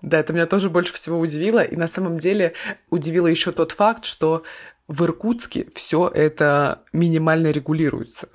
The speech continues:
что там уже буквально какой-то хаос случается из-за такого большого количества потребления электроэнергии,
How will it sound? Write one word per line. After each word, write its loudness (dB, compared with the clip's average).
что -14
там 0
уже 0
буквально -2
какой-то -6
хаос -2
случается -2
из-за -4
такого -2
большого -2
количества -6
потребления -2
электроэнергии, 0